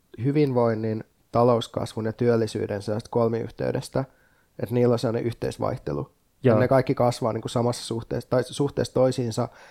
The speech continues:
Speaker 1: Ja sit niinku tää, ää, keskustelu jotenkin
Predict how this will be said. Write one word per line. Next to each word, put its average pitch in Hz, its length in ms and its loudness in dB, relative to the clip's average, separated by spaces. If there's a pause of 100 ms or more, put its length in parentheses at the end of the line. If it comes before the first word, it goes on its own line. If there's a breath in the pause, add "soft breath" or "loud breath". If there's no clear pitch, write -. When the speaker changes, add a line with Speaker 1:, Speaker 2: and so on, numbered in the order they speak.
(280 soft breath)
Speaker 1:
Ja 123 80 0
sit 120 180 2
niinku 123 240 0
tää, 113 440 2
ää, 113 380 0
keskustelu 120 540 -2
jotenkin 113 520 -4